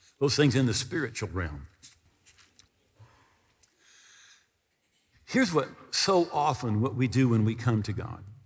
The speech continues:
Instead of coming to God with a promise,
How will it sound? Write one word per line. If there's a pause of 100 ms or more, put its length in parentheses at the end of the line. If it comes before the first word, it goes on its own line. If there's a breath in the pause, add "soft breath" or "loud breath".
(400)
Instead
of
coming
to
God
with
a
promise,